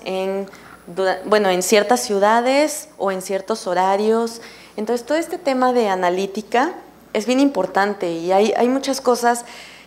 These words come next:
que tal vez no te-, no tenías idea, pero te das cuenta que tu cliente te está comprando en las noches.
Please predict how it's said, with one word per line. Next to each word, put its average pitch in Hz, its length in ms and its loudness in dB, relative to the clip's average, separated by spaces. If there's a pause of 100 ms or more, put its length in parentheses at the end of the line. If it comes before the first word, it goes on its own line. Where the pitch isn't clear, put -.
que 220 100 0
tal 233 220 2
vez 247 380 -2
no 233 240 -2
te-, 233 220 -2
no 233 220 -2
tenías 247 360 2
idea, 214 580 0
pero 190 540 2 (140)
te - 80 -6
das 220 160 -4
cuenta 247 220 2
que 247 100 2
tu 214 160 -2
cliente 214 420 4
te 208 120 0
está 190 180 -2
comprando 196 500 0
en 196 80 -4
las 170 180 -10
noches. 190 560 -10